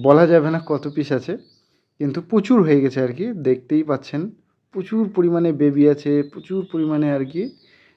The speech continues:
আহ, মাঝারি মাছ আছে যারা হয়তো আগে বেবি ছিল এবং তারা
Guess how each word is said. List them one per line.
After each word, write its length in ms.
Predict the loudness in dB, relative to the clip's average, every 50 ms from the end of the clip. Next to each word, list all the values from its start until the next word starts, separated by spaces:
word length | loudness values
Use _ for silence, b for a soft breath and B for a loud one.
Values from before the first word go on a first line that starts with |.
| b -12 -8
আহ, 320 | -6 -4 -2 -2 -2 0
মাঝারি 440 | 0 0 -2 -2 0 0 0 0 2
মাছ 260 | 2 0 0 -2 -2 -4
আছে 220 | -6 -6 -2 -2 -2 0 0
যারা 220 | 0 0 0 0
হয়তো 200 | -2 -2 -2 -2
আগে 320 | 0 0 0 -2 0 2 2 2
বেবি 320 | 2 0 -2 0 0 0 0 -2
ছিল 260 | -2 -6 -8 -4 -2 -2 -2 -2 -2 -4
এবং 140 | -4 -4 -4 -4 -4
তারা 180 | -4 -2 -2